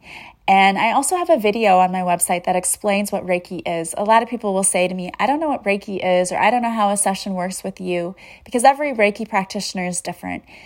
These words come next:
So if you go there on my website, I do have a video where I explain what a Reiki session with me is like. So go there. Um, I also have one for past life regression too, if you're not really sure what that's all about.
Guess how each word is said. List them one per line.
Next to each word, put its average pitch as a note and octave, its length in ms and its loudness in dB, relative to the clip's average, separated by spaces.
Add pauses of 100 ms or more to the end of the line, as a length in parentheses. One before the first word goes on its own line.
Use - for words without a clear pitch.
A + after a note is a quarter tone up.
(220)
So - 180 -2
if B3 160 2
you C4+ 60 -4
go C4 260 6
there A#3+ 220 4
on A3 60 0
my G3 100 -2
website, F3 500 0
I F#3+ 140 2
do F#3+ 160 -4
have G#3 160 0
a F#3+ 80 2
video F3+ 340 0
where F3 160 0
I E3+ 120 0
explain A#3 680 0
what G3+ 140 0
a F#3+ 60 0
Reiki F3+ 320 -2
session F3+ 340 -2
with F3+ 160 -10
me F3 140 -6
is F3 160 -4
like. F#3+ 420 -4 (920)
So - 240 -2
go A#3+ 240 4
there. C4 480 4 (120)
Um, G3+ 300 2 (260)
I G#3+ 280 -2 (260)
also D#4 280 2
have C4 180 -2
one A3+ 180 -4
for G3 300 -4
past F#3+ 320 -6
life F3+ 180 -4
regression F3+ 540 -8
too, F3+ 300 -10
if - 120 -16
you're F#3+ 80 -10
not F#3 160 -6
really F3+ 160 -6
sure F3 220 -6
what E3 120 -6
that's - 280 -6
all C2 140 -4
about. G2 340 -4